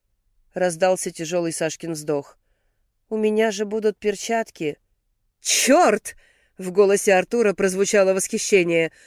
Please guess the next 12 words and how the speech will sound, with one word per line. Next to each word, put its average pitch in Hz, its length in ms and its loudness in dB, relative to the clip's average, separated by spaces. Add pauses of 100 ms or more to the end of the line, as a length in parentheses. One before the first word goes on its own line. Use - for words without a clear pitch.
(240)
«Ты 262 160 4
просто 359 600 0
героиня, 285 920 4
девочка 202 500 0
моя!» 175 380 4 (640)
Сдёрнув 202 560 2
бейсболку, 202 600 0
она 190 220 2
хлестнула 202 520 -2
ею 185 320 0
по 185 100 -8
колену. 170 480 0